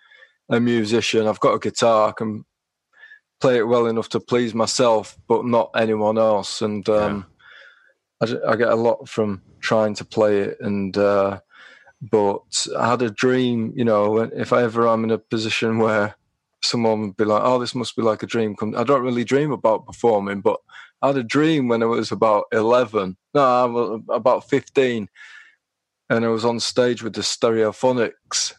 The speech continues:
Speaker 1: at Glastonbury. <laughs> And, um, it's so weird. I mean, I used to love the Stereophonics,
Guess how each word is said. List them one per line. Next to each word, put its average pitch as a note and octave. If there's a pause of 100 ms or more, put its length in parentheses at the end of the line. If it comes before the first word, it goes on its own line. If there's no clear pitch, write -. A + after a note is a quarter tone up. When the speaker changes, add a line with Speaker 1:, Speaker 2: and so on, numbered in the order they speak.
(120)
Speaker 1:
at A2+ (180)
Glastonbury. -
<laughs> - (1120)
And, A#2
um, A2 (500)
it's C3+
so E3+
weird. D#3 (140)
I C3+
mean, C#3
I C#3+
used D#3
to C3
love D3+
the D3+
Stereophonics, G#2+